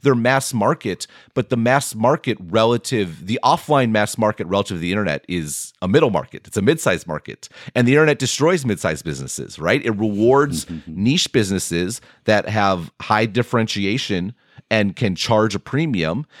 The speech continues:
Speaker 1: and it rewards massive scale businesses that can, you know, just operate internationally, can operate at a scale unimaginable by even these, these, these giant companies.
Speaker 2: Mm-hmm.
Speaker 1: And, you know, <laughs> one wonders when and if this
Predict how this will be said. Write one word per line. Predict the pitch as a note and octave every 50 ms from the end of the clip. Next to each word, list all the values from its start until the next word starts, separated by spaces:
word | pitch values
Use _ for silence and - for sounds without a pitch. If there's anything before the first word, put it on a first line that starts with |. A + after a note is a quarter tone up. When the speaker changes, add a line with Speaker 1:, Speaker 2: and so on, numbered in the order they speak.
| - - _
Speaker 1:
and | - B2+ B2+
it | B2+
rewards | B2 B2+ B2 A#2 A#2 B2+ C3 B2+ B2 A#2+ A#2 - - - _ _ -
massive | F2+ F2+ F#2+ A2 B2 D3 D3+ E3 G3 G3 - - - B2 A2 F#2 -
scale | - - - G#2+ G#2 F#2 E2+
businesses | C#2+ F#2 E2 C#2+ E2 D#2 - - D#2+ C#2 A1 G1+ - - - - _ _ _
that | - D#2+ G#2+ G#2 G2+ G2 F#2+ - - - _ _ _ _ - - _
can, | - - A#2+ G#2+ G2+ G2 F#2+ F2+ - -
you | G#2 G#2+
know, | G#2 G2
just | F#2 E2+ - - -
operate | - A#2 - - B2+ B2+ B2 A2 G2+ - -
internationally, | A#2 B2 A#2+ A2+ A2 G#2+ A2 A2 - - A#2+ A2 G#2+ G2+
can | - - G2 -
operate | A2 A#2 - C#3 B2 A2+
at | G#2
a | F#2+
scale | - - - D3 D3 B2+ -
unimaginable | B2+ C#3+ D3 C#3+ C3 B2+ C3 D#3+ F3 D#3 C#3+ B2 G#2
by | F#2+ A2 G#2 -
even | C#3 C#3+ D3 C3+ C3 B2
these, | A2+ A2 G2 D#2+ - - -
these, | A#2 A2 F#2+ D#2 D2 - - _ _ -
these | D#2+ G#2 G#2 - -
giant | - B2+ B2 A#2 F#2+ -
companies. | - E3+ F3+ - - G2 D#2+ C#2+ - - - - - - - -
Speaker 2:
Mm-hmm. | G2 G#2 F#2 B2
Speaker 1:
And, | C#3 C3+ C3 B2+ A#2 G2 - - _ _ _ _ _ _ _ _
you | C#3 D3
know, | D3 C3 B2 - - - - -
<laughs> | - D#3+ C3+ A#2+
one | C#3+ A#2 B2 D#3 F3 F3+ E3
wonders | C#3+ D3 E3 F3 E3+ D#3 C3 A2 G2 - - - C3 -
when | G#2 B2 D#3 D#3+
and | E3+ D#3+ D3
if | C#3+ C#3+ C#3+ -
this | - C3 B2 -